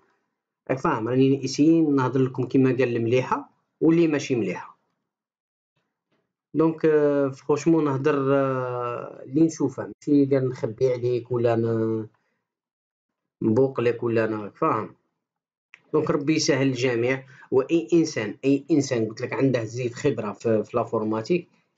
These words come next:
يزيد يورينا كيفاش هذا ندخلو ونزيدو نحيوها باش تجي الخدمه شابه بزاف. دونك هذه هي، ما عليا غير نقول لكم، آه، مام هكذا مقبول باسكو ما باينش،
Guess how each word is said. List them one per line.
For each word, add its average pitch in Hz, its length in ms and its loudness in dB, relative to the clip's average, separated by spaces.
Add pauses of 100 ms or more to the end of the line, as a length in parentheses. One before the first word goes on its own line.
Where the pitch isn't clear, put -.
يزيد 135 380 0 (400)
يورينا 123 420 0
كيفاش 113 400 -2
هذا 110 380 -2
ندخلو 107 540 -4
ونزيدو 113 580 -2
نحيوها 113 440 2
باش 107 280 -6
تجي 131 400 -2 (180)
الخدمه 123 540 -2 (240)
شابه 131 340 -2
بزاف. 113 540 -4 (920)
دونك 185 180 -2
هذه 165 180 0
هي، 120 180 0
ما 139 460 0
عليا 131 260 0
غير 135 160 0
نقول 131 160 -6
لكم، 123 300 -2
آه، 110 200 -6 (360)
مام 175 260 2
هكذا 156 440 0 (140)
مقبول 131 460 0
باسكو - 300 -12
ما 127 140 0
باينش، 120 500 -2